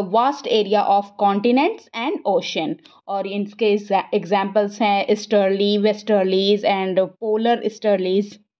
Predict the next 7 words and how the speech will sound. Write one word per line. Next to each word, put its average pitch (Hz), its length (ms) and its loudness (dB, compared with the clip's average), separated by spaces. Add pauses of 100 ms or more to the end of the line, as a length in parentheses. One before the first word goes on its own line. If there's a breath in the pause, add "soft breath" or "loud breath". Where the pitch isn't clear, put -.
ये 175 120 -16
सारे। 160 340 -14 (4000)
Elf 320 400 -2
River 262 320 4 (120)
and 247 260 0
Onyx 220 380 0
River 202 340 0